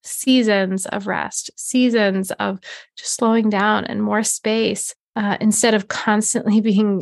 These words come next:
in growth seasons is such a gift. And it's not just a gift to us. It's a gift to our family. I think the biggest thing I've taken away from this conversation is h-, how many different ways you've said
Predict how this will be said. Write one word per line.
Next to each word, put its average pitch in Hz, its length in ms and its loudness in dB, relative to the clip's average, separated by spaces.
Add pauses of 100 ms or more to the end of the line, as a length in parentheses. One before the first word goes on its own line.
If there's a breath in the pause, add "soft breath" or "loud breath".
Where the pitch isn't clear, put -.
in 202 300 0
growth 202 320 0
seasons 196 720 -4
is 190 480 -4
such - 320 -4
a 247 60 2
gift. 220 380 0
And 214 120 2
it's 214 180 0
not 233 320 4
just 247 220 -2
a 240 40 2
gift 233 280 -2
to - 120 -4
us. - 400 -4 (320 loud breath)
It's - 100 -2
a 240 60 4
gift 233 320 0
to 247 80 -2
our 208 100 2
family. 233 360 2
I 202 60 0
think 226 240 -4
the 208 80 0
biggest 208 340 -2
thing 214 140 0
I've 196 80 -2
taken 208 260 -4
away 202 160 0
from 208 160 -6
this 185 140 -4
conversation 196 680 -4
is 175 180 -6
h-, - 60 -16 (220)
how - 240 0
many 214 180 2
different 208 460 0
ways 196 400 0
you've 190 180 -2
said 190 560 0